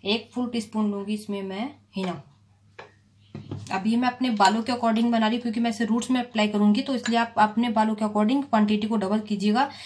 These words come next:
Video को अच्छे से देखिएगा तभी आपको समझ में आएगा कि मैंने कौन सी चीज़ कितनी ली है और आपको कितनी quantity में उस चीज़ को बढ़ाना है। इसलिए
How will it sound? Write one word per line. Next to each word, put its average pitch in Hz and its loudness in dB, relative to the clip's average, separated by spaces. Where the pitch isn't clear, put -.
Video 214 4
को 247 0
अच्छे 240 -2
से 240 -2
देखिएगा 233 0
तभी 233 2
आपको 226 0
समझ 220 2
में 214 2
आएगा 214 2
कि 233 -2
मैंने 220 2
कौन 226 2
सी 240 -2
चीज़ 226 -2
कितनी 214 2
ली 208 6
है 233 4
और 233 2
आपको 214 0
कितनी 240 -4
quantity 208 2
में 226 4
उस 226 -4
चीज़ 202 0
को 277 -6
बढ़ाना 185 0
है। 165 -12
इसलिए 190 -10